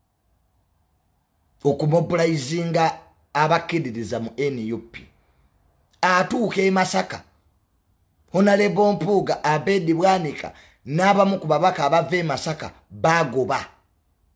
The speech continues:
Chairman Nyanzi n'ebikkunga bye ne babigoba. Ne bamugamba Chairman Nyanzi, "Ffe twekunga dda." Kwanda,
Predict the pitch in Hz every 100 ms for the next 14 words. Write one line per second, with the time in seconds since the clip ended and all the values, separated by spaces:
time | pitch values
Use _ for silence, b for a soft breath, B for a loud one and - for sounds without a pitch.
0 | _ _ _ _ - 190 143 135 131 131
1 | 135 147 143 143 113 117 - _ _ _
2 | _ - - - - - 123 160 160 165
3 | - 175 165 160 160 170 147 120 127 131
4 | 95 131 117 - _ _ _ _ _ _
5 | _ _ _ - 190 247 247 247 208 196
6 | 202 160 139 135 131 123 117 98 - _
7 | - 175 170 226 226 226 160 143 139 135
8 | 117 98 147 - _ _ _ _ _ _
9 | _ _ _ _ _ _ _ _ _ _
10 | _ _ _ - 208 220 160 156